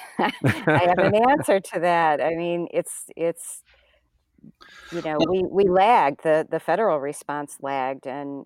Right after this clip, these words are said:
Speaker 1: and therefore we don't, we don't have this stuff available. They keep saying they're working on it, but it's, it hasn't been forthcoming.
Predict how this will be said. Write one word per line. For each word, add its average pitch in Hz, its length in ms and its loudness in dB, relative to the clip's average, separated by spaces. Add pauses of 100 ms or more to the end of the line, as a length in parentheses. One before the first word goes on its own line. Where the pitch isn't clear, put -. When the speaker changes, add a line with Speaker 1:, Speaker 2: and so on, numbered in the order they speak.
Speaker 1:
and 131 540 -12
therefore 151 480 -2
we 147 160 -6
don't, 156 380 -4
we 143 140 -8
don't 151 180 -6
have 147 240 -6
this 147 160 -4
stuff - 260 -4
available. 143 580 -2
They 127 140 -4
keep - 260 -12
saying 143 600 -6 (340)
they're 139 100 2
working 147 360 -2
on 120 160 -6
it, 123 200 -8
but 123 240 0 (680)
it's, - 400 -8 (400)
it 139 60 -10
hasn't 147 280 -2
been 156 160 0
forthcoming. 165 680 -4